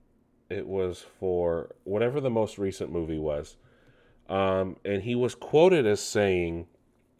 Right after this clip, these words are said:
quote, "Marvel Studios, the Marvel Cinematic Universe is now past their tenth anniversary.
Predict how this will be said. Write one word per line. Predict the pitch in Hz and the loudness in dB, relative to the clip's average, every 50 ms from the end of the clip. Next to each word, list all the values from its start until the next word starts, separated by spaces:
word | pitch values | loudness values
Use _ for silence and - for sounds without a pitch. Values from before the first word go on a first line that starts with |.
| _ _ _ _ _ _ _ _ _ _ - | _ _ _ _ _ _ _ _ _ _ -20
quote, | - - - 139 120 101 98 - | -6 0 4 6 6 6 6 4
"Marvel | 110 104 104 110 123 147 180 180 | 2 2 4 4 4 4 0 -2
Studios, | - - - 185 175 156 147 147 135 131 | -2 0 0 0 2 0 -2 -4 -4 -6
the | 117 | -2
Marvel | 101 101 104 113 131 143 | 0 2 2 2 0 -4
Cinematic | - - 156 139 131 123 117 117 113 113 | -6 -6 -6 -4 0 0 0 0 0 -2
Universe | 104 101 98 98 95 95 92 - | -4 -4 -2 -2 -2 -4 -4 -4
is | 101 90 | -8 -4
now | 95 95 95 107 | -2 0 0 0
past | 110 - - 117 107 107 107 - - | -2 -2 -2 -2 -2 0 -2 -4 -2
their | - 101 95 | -2 -2 -2
tenth | - - 107 98 - - | -2 -4 -4 -2 0 0
anniversary. | 92 92 90 85 85 87 87 87 - - 73 67 - - | 0 0 0 0 0 -2 -2 -2 -6 -8 -10 -10 -10 -14